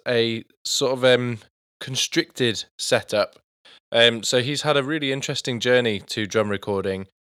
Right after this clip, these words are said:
through working, um, as a sort of, uh, assistant at a larger studio and being brought up in the usual manner of lots of mics everywhere to suddenly having to find a way to record using a fairly minimal setup,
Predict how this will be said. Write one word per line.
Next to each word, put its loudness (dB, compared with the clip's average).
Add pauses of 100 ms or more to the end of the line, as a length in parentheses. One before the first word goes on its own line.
(200)
through -2
working, 0
um, -2 (160)
as -4
a -2 (500)
sort -2
of, -8
uh, 2
assistant -4 (400)
at -2
a 0
larger 4
studio 0
and -6
being -2
brought -2
up -4
in -6
the -4
usual -2
manner 2
of -4
lots 0
of -8
mics -2
everywhere 0
to -12
suddenly -4
having -6
to -12
find -2
a -2
way 0
to -12
record -4
using -6
a -8
fairly 0
minimal -4
setup, -4